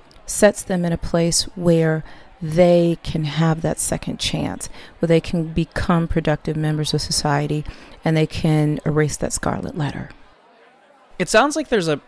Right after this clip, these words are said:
Speaker 2: pretty strong partnership here between Code for D C and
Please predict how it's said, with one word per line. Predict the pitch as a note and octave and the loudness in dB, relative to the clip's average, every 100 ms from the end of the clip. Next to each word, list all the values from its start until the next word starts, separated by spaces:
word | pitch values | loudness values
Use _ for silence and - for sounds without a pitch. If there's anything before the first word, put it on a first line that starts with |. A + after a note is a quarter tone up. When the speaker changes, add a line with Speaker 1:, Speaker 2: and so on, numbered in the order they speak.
| - | -12
Speaker 2:
pretty | - G#3+ G3+ | -4 -2 0
strong | - F#3 E3 | 0 0 0
partnership | - D#3+ D#3 C3 - A#2+ | -2 0 0 -2 -6 -6
here | A2 F#2+ - - | -6 -6 -8 -6
between | D3 C3+ | -4 -2
Code | B2+ C#3 | 0 -2
for | - C3+ | -2 -4
D | B2 | -2
C | - B2+ | -2 -2
and | A#2 A#2+ | -2 -4